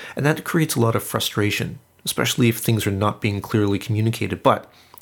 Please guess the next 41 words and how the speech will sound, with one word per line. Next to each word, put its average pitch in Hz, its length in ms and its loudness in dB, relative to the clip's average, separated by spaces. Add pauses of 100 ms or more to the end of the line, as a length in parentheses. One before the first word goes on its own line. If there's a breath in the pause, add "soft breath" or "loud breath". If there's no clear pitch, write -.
when 139 160 4
you 139 100 4
really 285 380 4
pay 180 180 2
attention, 165 480 2 (640 loud breath)
and 131 140 4
when 139 140 6
you 131 540 6
focus - 920 2 (440 loud breath)
on 110 340 4
the 117 100 2
things 123 240 2
that - 120 -2
are 110 40 2
not 127 280 2
being 110 200 2
said, - 460 0 (920)
as 170 140 4
well 214 140 6
as 143 100 6
the 113 80 2
things 110 220 0
that 92 80 0
are 131 120 4
being 110 200 0
said, - 160 -2
of - 120 -8
course, - 320 -6
but - 160 -4
when 143 120 0
you 139 100 2
really 277 220 4
focus, - 540 0
you - 80 0
can 277 160 -2
begin 160 500 0
to 127 80 4
see 117 800 2
some 123 200 -2
incredible 139 440 0
patterns 120 680 -2